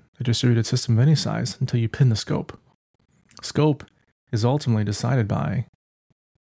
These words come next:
the contract that you set with the customer. Sometimes that contract is just a user expectation.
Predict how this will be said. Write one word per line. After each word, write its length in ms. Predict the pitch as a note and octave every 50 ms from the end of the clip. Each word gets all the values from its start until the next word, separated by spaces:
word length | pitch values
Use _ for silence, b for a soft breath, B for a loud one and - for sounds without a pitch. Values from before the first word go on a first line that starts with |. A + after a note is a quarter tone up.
| _ -
the 60 | -
contract 520 | - - B2 B2 C#3 C3+ - B2 A2+ G#2+ -
that 100 | A#2 A2
you 100 | A2 A2
set 240 | - - - C3
with 140 | - C3+ B2+
the 80 | - -
customer. 560 | - - D3+ D3 - - - - - B2+ - _ _ -
Sometimes 340 | - - C3 C3 C3+ A#2+ A2
that 100 | A#2 A2+
contract 600 | - - A#2+ A#2 A2+ - A2 G#2+ G#2 - - - -
is 120 | B2+ A2
just 180 | - A#2 - -
a 60 | A2
user 280 | G#2 G#2+ C3 D#3+ - -
expectation. 680 | A2+ - - - F2+ - - G#2 G#2 - B2+ C3+ D3+